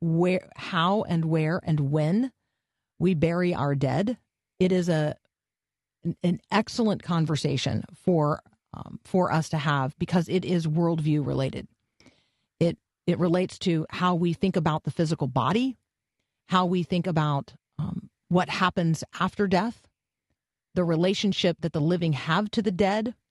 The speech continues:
All of those questions and conversations are worldview questions. And so in Haiti, part of the, um, part of the worldview of people there is that the living have an ongoing relationship with the dead,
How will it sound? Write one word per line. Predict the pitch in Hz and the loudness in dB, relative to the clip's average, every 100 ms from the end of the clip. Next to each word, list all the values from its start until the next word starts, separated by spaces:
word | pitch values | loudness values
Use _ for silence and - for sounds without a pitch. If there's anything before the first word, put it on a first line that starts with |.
| _ _ | _ _
All | 185 208 247 285 | -2 2 2 2
of | - 196 180 | 0 0 0
those | 185 180 170 - | 0 0 -2 -8
questions | - 190 - 175 | -4 -2 0 -2
and | 165 | -2
conversations | 135 160 165 156 160 151 156 135 | -2 -2 0 0 0 0 -2 -2
are | - | -2
worldview | 147 151 160 220 220 147 - | 0 2 2 0 -2 -4 -4
questions. | - - - - - - - _ _ _ _ _ _ - | -4 -6 -6 -10 -12 -18 -20 _ _ _ _ _ _ 0
And | 202 202 | 2 2
so | - 208 190 | 2 0 2
in | 196 | 0
Haiti, | 185 202 339 - 151 190 214 - _ _ _ _ _ _ _ _ _ _ - - _ _ | 0 0 0 0 -2 -2 -4 -8 _ _ _ _ _ _ _ _ _ _ -20 -20 _ _
part | - 202 220 | 0 2 4
of | 202 190 175 | 2 2 0
the, | 170 175 160 151 - _ _ _ - | -2 0 0 -4 -10 _ _ _ -8
um, | 156 - - _ _ - - | -8 -10 -20 _ _ -20 -2
part | 196 214 | 2 2
of | 202 | 0
the | 190 | 0
worldview | 170 180 208 185 147 - 202 | 0 0 0 0 -4 -2 -2
of | 165 - | -2 -2
people | - 196 196 | -2 -2 0
there | 175 156 - - | -2 -2 -2 -2
is | - 170 170 156 | 0 0 0 -2
that | 160 165 | -2 0
the | 165 | 0
living | 165 160 175 | 0 0 0
have | 170 269 370 196 | 0 0 0 0
an | 160 | -2
ongoing | 151 151 147 139 147 147 | 0 0 0 0 0 0
relationship | 143 147 - 143 143 - | -2 -2 -2 0 -2 -2
with | 151 147 | -2 -2
the | 143 | -4
dead, | - - 170 | -4 -2 -2